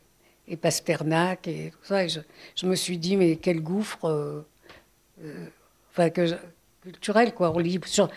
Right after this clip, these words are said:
la mode est aux Américains. Alors, il y a de très grands écrivains, mais je veux dire, c'est vraiment dommage qu'on lise pas les Russes, quoi. C'est extraordinaire.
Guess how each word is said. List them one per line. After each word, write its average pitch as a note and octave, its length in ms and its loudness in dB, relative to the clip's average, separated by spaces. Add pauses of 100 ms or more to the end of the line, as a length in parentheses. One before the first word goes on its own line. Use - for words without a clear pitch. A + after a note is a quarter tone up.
(240)
la F#3 140 4
mode G3+ 280 6
est F#3+ 180 4
aux F3+ 160 4
Américains. F#3 600 4 (380)
Alors, C#3+ 260 -6
il C3+ 80 -8
y D3+ 60 2
a D3 40 0
de - 60 -8
très - 200 0
grands D#3 200 -2
écrivains, F3+ 440 2
mais E3 140 0
je D#3+ 120 -8
veux E3+ 60 -2
dire, D#3+ 220 -2 (340)
c'est - 240 -2
vraiment G3 320 4
dommage G3 540 6
qu'on E3 140 -2
lise D#3+ 260 -4
pas F#3 200 2
les D#3 160 0
Russes, G3 340 0
quoi. C#3+ 260 -10
C'est - 180 -6
extraordinaire. E3+ 960 0